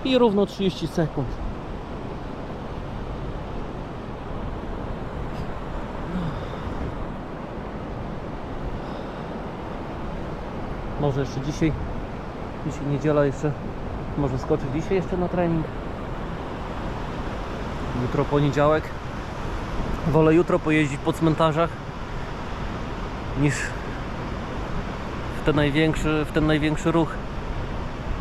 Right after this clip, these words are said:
Dobra,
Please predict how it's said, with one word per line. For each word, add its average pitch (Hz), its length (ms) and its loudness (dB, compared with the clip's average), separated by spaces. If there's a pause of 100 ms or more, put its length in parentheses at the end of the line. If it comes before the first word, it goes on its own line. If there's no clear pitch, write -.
(4000)
Dobra, 135 240 2